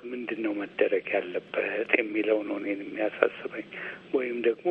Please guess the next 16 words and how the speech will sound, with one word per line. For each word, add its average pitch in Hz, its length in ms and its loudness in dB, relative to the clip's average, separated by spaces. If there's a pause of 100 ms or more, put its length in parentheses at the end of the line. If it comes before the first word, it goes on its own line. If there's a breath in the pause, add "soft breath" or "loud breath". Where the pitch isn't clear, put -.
(120)
እነኚህ 120 580 0
እንዳይጨናገፉ 120 1080 2 (1200)
እና 110 220 -2 (200)
አጥፊ 120 340 -2 (480)
የሆነ 113 560 0 (340)
የሆኑ 113 380 2 (680 loud breath)
ሁኔታዎች 135 800 6
እንዳያይሉ 131 720 4 (220)
ምን 135 240 0
ማድረግ 113 480 2
ይቻላል 98 580 2
ነው። - 160 -12 (420 loud breath)
እንግዲህ 113 400 2
ሀገራችን 127 880 4 (120)
ውስጥ 156 320 -2
የሚመረቱ 127 800 2